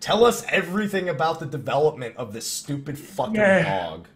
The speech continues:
Speaker 2: Well, I mean, it's not, it's not stupid. I liked it, but the thing is, like, like with the early part of the live letter, they were like, "All right, we're really gonna be flying through 'em this time," and I'm like,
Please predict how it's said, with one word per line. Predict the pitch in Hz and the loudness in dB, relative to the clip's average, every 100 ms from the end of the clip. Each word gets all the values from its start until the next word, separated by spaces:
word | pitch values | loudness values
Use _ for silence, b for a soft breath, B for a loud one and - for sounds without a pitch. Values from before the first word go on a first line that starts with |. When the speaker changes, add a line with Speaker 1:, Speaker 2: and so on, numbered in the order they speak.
| _ B B B - | _ B B B 2
Speaker 2:
Well, | 220 | 6
I | |
mean, | 277 320 | 8 6
it's | 330 | 6
not, | 294 202 208 | 4 4 2
it's | 247 262 | 2 4
not | 175 | 4
stupid. | - 143 123 | 2 2 4
I | 131 | 6
liked | 143 131 123 | 6 6 4
it, | 120 | 4
but | 143 | 4
the | 151 | 4
thing | 160 185 | 4 6
is, | 175 165 | 6 4
like, | 170 147 - | 4 4 2
like | 160 165 | 2 4
with | 180 | 4
the | 165 | 4
early | 151 175 175 | 6 6 6
part | 180 180 - - | 6 4 4 0
of | 165 | 2
the | 160 | 4
live | 160 156 160 | 6 6 6
letter, | 165 165 | 4 6
they | 156 | 6
were | 135 | 6
like, | 120 117 | 4 4
"All | 127 | 2
right, | 107 | 2
we're | 117 | 4
really | 139 143 | 6 6
gonna | 139 | 4
be | 127 | 2
flying | - 123 120 | 0 2 2
through | - 120 | 0 -2
'em | 117 | -2
this | 107 | -2
time," | - 107 113 | -2 0 0
and | |
I'm | 117 | 2
like, | 127 135 | 2 2